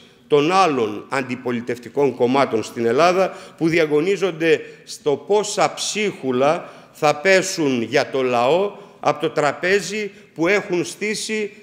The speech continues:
το φαγοπότι τους τα μεγάλα μονοπόλια. Με την επιμονή μάλιστα του σύριζα να μην ξεφύγει πόντος από τις ευρωενωσιακές κατευθύνσεις και νόρμες.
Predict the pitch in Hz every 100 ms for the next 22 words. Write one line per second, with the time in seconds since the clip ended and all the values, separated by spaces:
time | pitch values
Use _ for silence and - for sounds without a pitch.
0 | - - 165 175 147 135 131 208 220 202
1 | - 214 - - 165 160 156 196 196 180
2 | 180 175 180 170 117 90 76 - - -
3 | - - 156 156 160 151 151 143 139 208
4 | 233 202 185 170 151 - 131 - - -
5 | 165 156 170 208 214 - - - 156 165
6 | 208 220 196 - - 156 - 208 208 190
7 | 202 196 - 220 226 208 165 143 127 -
8 | - - _ _ _ 147 147 156 156 143
9 | 160 147 147 143 135 156 139 123 151 127
10 | - - - _ 147 143 147 147 160 139
11 | 127 127 123 - - 143 131 131 107 92
12 | 82 -